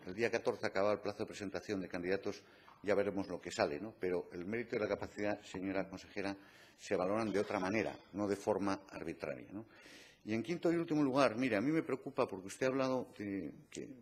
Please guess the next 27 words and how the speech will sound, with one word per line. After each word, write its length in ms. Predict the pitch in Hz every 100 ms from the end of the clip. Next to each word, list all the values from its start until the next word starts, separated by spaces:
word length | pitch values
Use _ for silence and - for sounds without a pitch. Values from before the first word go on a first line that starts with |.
| -
en 100 | 92
marzo 480 | 113 147 - 120
de 80 | 98
dos 100 | 90
mil 160 | 104 117
diez, 220 | 113 101
en 120 | 98
marzo 280 | 104 117 120
de 80 | 98
dos 80 | 107
mil 120 | 110
dieciséis 560 | 101 95 95 123 110 - - - - - - - _ -
abordó 320 | 87 92 98
una 600 | 131 117 110 101 95 85 - - - -
reducción 340 | 92 87 120
de 60 | 113
salarios. 360 | 107 113 98
Ya 80 | 120
ha 40 | -
contado 340 | 170 160 156
vaga-, 300 | 139 135 135
vagamente, 640 | - 143 147 139 143 - 95
¿no?, 180 | 165 156
sobre 440 | - - 92 90 -
que 200 | - 95
se 140 | -
estudia 540 | - - 160 160 156